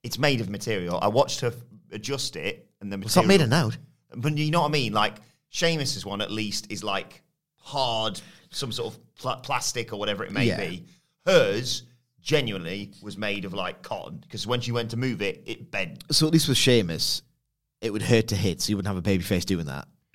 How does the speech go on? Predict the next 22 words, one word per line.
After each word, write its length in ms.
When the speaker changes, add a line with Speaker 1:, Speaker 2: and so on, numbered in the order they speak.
Speaker 2:
Even 120
though 80
it 40
happened 220
every 180
other 100
match 260
to 80
make 140
them 100
look 120
like 180
Speaker 1:
<laughs> 0
Speaker 2:
complete 320
dicks. 320
Um, 420
Liv 140
Morgan, 260
Carmella. 380
Carmella 380
should 140
win. 420